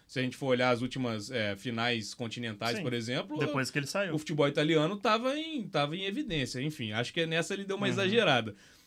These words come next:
Speaker 1: Só que também a gente tem que dizer, lógico, o Cristiano Ronaldo ir pra um lugar, você ó-, você já olha com mais atenção. Mas tem a questão financeira.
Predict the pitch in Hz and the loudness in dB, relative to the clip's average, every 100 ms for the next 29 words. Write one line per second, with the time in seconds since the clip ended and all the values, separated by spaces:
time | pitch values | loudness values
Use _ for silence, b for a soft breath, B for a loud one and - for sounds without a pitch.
0 | B - - 285 294 247 196 170 226 190 | B -4 4 6 6 0 0 2 2 0
1 | 196 190 190 185 139 127 160 117 - - | -2 -4 -4 -2 2 4 6 6 2 -6
2 | 131 147 143 135 151 143 135 135 127 104 | -4 -2 0 0 2 2 0 0 -4 0
3 | 139 139 113 139 127 139 127 123 139 135 | 2 2 2 0 0 0 -4 -2 2 4
4 | 139 143 147 139 143 180 202 139 104 b | 4 2 -2 -2 -4 -6 -6 -6 -8 b
5 | b b b 285 208 151 139 170 - 170 | b b b 0 0 0 -2 -4 -2 -4
6 | 220 247 - 254 156 110 | -4 -6 -4 2 2 0